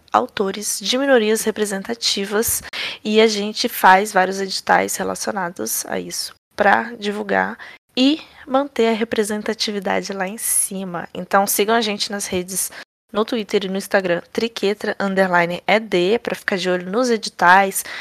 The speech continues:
No nosso acervo, a gente vende pela Amazon, então se vocês procurarem Editora Triquetra na Amazon, vocês também vão encontrar os nossos livros.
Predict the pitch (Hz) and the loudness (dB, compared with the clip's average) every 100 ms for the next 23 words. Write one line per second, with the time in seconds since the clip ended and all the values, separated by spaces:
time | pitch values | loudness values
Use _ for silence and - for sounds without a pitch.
0 | - _ _ 208 208 277 220 233 226 - | -14 _ _ 0 2 6 6 4 2 0
1 | - 180 208 196 196 185 180 180 - 196 | 0 0 0 -4 -4 -4 -4 -6 -6 -4
2 | 180 180 170 - 190 190 175 170 208 202 | -2 -2 -4 -2 4 4 6 2 0 -4
3 | 208 196 190 175 - 180 170 185 - 185 | -6 -8 -10 -8 -8 -8 -8 -8 -4 -4
4 | - 190 190 190 190 - 185 185 - 214 | 2 2 2 0 -6 -4 -4 -4 -6 -8
5 | - 185 185 190 190 185 180 175 175 180 | -6 -6 -6 -8 -6 -4 -4 -4 -4 -6
6 | 185 185 180 - 175 185 175 175 175 - | -6 -6 -6 -8 -10 -10 -10 -10 -12 -12
7 | - - 175 - 196 185 175 - 185 175 | -12 -8 -8 -8 -10 -8 -6 -4 -4 -6
8 | 170 165 165 - - - - | -8 -14 -16 -16 -14 -12 -12